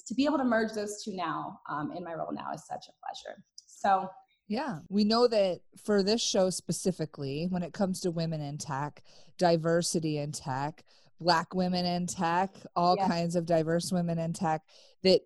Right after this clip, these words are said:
Speaker 2: in order to be successful, we have to look at it. So it's a perfect, uh, combination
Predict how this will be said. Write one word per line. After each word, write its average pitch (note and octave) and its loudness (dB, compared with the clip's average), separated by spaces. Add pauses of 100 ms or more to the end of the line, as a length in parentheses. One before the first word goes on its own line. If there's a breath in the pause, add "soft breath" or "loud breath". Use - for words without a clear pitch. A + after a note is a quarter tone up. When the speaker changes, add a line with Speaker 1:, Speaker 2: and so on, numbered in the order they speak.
Speaker 2:
in G3 2
order G#3+ 4
to G#3 -4
be G3+ 0
successful, F3+ 0
we D#3+ 0
have F3+ -4
to F#3 -4
look E3 -2
at B2+ -2
it. - -8
So F3 -2
it's E3 -2
a F3+ -2
perfect, - -4 (480 soft breath)
uh, E2 -14 (140)
combination E3 0